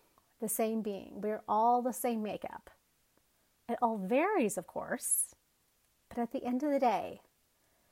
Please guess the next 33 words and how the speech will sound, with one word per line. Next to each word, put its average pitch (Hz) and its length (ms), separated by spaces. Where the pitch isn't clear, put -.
so 202 260
many 233 160
numbers 240 360
go 247 120
into 262 140
that, 220 360
so 185 280
many 220 160
numbers 220 380
go 208 180
into 220 180
this. - 540
Maybe 208 160
there's 196 180
plus - 300
and 208 80
minus, 208 580
but 220 100
at 214 160
the 220 140
end 220 180
of 208 60
the 190 100
day, 196 380
right? 190 540
So - 160
when 277 80
it 269 60
comes 302 340
down 233 340
to 208 160
slowing 269 640
down, - 320